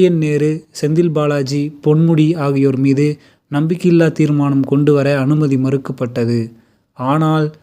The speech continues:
வெளிநடப்பு செய்துள்ளோம். கோபத்தில் இருக்கும் தமிழக மக்களை மடைமாற்றம் செய்யவே மாநில சுயாட்சி குறித்து முதல்வர் ஸ்டாலின் பேசியிருக்கிறார். இது முழுவதும் ஏமாற்று வேலை. அ தி மு கவினரை தொடர்ந்து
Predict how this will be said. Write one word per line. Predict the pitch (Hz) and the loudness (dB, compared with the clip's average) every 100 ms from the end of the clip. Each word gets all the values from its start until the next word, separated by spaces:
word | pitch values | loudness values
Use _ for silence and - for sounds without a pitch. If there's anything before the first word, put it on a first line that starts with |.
| _ - | _ -6
வெளிநடப்பு | 139 160 185 185 180 180 | 0 2 4 4 2 0
செய்துள்ளோம். | 160 139 131 123 127 120 120 - - _ _ | 0 2 2 2 2 0 -4 -10 -20 _ _
கோபத்தில் | 156 180 190 190 175 | 0 2 2 2 2
இருக்கும் | 160 151 - 147 | 4 0 -2 -4
தமிழக | 139 139 160 143 | -2 0 2 2
மக்களை | 135 127 123 147 143 147 147 | 2 -2 0 2 2 0 -4
மடைமாற்றம் | 127 147 165 160 147 139 | 0 0 0 0 -2 -2
செய்யவே | 139 135 131 139 156 170 _ | -2 0 2 2 0 -4 _
மாநில | 143 135 160 170 156 | -4 -2 -2 -2 -2
சுயாட்சி | 147 139 147 127 - | -2 -2 -2 -4 -8
குறித்து | 123 127 123 135 135 135 - _ - | -6 -6 -4 0 -2 -2 -14 _ -10
முதல்வர் | 139 131 131 123 | -8 -6 -6 -6
ஸ்டாலின் | - 135 151 143 | -2 0 0 -2
பேசியிருக்கிறார். | 135 135 135 120 120 120 120 117 - - _ _ | -2 -2 0 -2 -2 -4 -2 -4 -8 -20 _ _
இது | 147 139 | -4 -4
முழுவதும் | 143 156 170 170 160 | -2 0 2 2 0
ஏமாற்று | 139 147 156 147 123 | -2 -2 -2 -4 -2
வேலை. | 123 120 120 117 - - _ | 0 0 0 -2 -12 -20 _
அ | 139 160 | -4 -2
தி | 170 | 0
மு | 185 175 | 0 0
கவினரை | 180 165 156 151 143 | 2 2 2 2 0
தொடர்ந்து | 139 135 143 147 | 0 -2 0 0